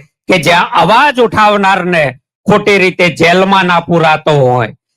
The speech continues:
જ્યાં યુવાનોને સારો રોજગાર અપાતો હોય, જ્યાં સહકારી સંસ્થાઓ દિવસે દિવસે સમૃદ્ધ થતી હોય. શું થયું સાબરકાંઠા જિલ્લામાં? અશોક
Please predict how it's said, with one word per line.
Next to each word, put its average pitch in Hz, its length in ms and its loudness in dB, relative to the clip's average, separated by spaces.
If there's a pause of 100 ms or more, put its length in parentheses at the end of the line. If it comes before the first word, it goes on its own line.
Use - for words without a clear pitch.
(180)
જ્યાં 185 260 0
યુવાનોને 226 680 0
સારો 196 400 0
રોજગાર 165 580 0
અપાતો 175 500 0
હોય, 139 440 0 (300)
જ્યાં 202 220 0
સહકારી 262 680 0
સંસ્થાઓ 220 680 0 (380)
દિવસે 214 540 2
દિવસે 196 540 0 (400)
સમૃદ્ધ 247 720 0
થતી 226 360 0
હોય. 170 420 2 (260)
શું 320 280 0
થયું 269 400 2
સાબરકાંઠા 233 760 0
જિલ્લામાં? 160 680 -2 (680)
અશોક 302 420 2